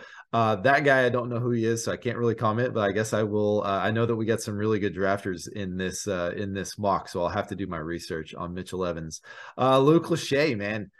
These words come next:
Uh, he is a, uh, descendant of ninety-eight Degrees, Nick Lachey, the pop, the, the pop, uh, singing band. So, uh, you gotta love that guy. I mean, why not? Iowa tight end who, uh, comes from an incredible, uh, uh, pop star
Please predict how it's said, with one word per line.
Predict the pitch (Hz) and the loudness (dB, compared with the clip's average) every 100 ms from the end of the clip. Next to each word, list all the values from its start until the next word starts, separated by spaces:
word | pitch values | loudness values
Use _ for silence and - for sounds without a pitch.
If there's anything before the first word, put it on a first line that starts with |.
| - _ - | -20 _ -4
Uh, | 104 104 104 104 107 - | -2 0 0 0 -2 -6
he | - 101 131 131 | -8 -4 2 4
is | 123 110 113 | 4 2 2
a, | 110 110 | 2 2
uh, | 110 | 0
descendant | 92 110 - 143 127 107 | -2 -4 0 2 2 0
of | - 120 101 101 | 0 0 0 -4
ninety-eight | 113 113 120 113 107 | -2 0 0 -2 -4
Degrees, | 101 107 110 127 104 76 | -8 -6 -4 -2 -4 -4
Nick | 110 117 | -6 -4
Lachey, | 117 - 101 92 | -6 -6 -4 -4
the | 87 | -6
pop, | - 110 113 - | -4 -4 -4 -6
the, | 104 95 95 92 | -6 -4 -4 -8
the | |
pop, | 98 107 110 - 147 | -8 -4 -4 -6 -8
uh, | 104 92 | -8 -6
singing | - 123 113 95 | -6 -4 -4 -6
band. | 85 87 80 73 | -6 -8 -8 -10
So, | 73 101 90 90 - | -8 -6 -6 -6 -6
uh, | 95 90 | -6 -4
you | 95 | -6
gotta | 95 120 | -4 -4
love | 95 80 | -4 -6
that | 85 117 | -6 -6
guy. | 80 73 80 | -6 -6 -8
I | |
mean, | 82 85 82 76 _ _ _ _ | -10 -10 -12 -14 _ _ _ _
why | 87 98 | -6 -4
not? | 87 120 - | -2 -4 -4
Iowa | 92 117 107 87 - - | -2 0 0 -2 -6 -8
tight | 113 110 | -2 0
end | 107 113 85 | 0 -2 -6
who, | 95 98 98 | -6 -4 -2
uh, | 90 87 | -4 -4
comes | 110 101 | -8 -8
from | - 95 | -8 -10
an | |
incredible, | 90 - 104 98 95 95 - | -10 -6 -4 -4 -4 -4 -6
uh, | 92 92 90 85 - _ - _ _ _ 98 | -8 -6 -6 -8 -14 _ -20 _ _ _ -8
uh, | 92 92 87 87 85 | -6 -4 -4 -6 -6
pop | - 117 123 | 0 0 0
star | - 107 80 78 80 | -6 -4 -2 -4 -8